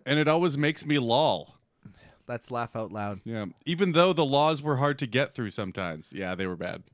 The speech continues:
Speaker 2: Imagine being a Jew, dude, and living those laws every day of
Speaker 1: You
Speaker 2: your
Speaker 1: have to
Speaker 2: life.
Speaker 1: know them. They're important to your salvation.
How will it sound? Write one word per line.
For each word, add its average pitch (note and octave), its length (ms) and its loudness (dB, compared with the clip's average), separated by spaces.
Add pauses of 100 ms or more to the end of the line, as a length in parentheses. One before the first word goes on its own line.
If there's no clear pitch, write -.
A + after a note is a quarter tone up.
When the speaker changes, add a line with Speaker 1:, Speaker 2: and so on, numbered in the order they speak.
(360)
Speaker 2:
Imagine G3+ 480 -2
being F#3 400 -2
a - 60 -2
Jew, D#3+ 320 0
dude, G#2 320 -4
and A2+ 120 -8
living C3 280 -4
those B2+ 200 -2
laws A#2+ 300 -2
every A#2 160 -4
day A#2+ 140 -2
of A#2+ 80 2
Speaker 1:
You C#3 60 2
Speaker 2:
your D#3+ 100 4
Speaker 1:
have A#2+ 80 0
to E3 60 4
Speaker 2:
life. C3 40 2
Speaker 1:
know B2+ 220 2
them. - 340 -10 (140)
They're B2+ 200 -2
important C#3+ 340 0
to - 40 -2
your C3+ 80 0
salvation. A2 600 -4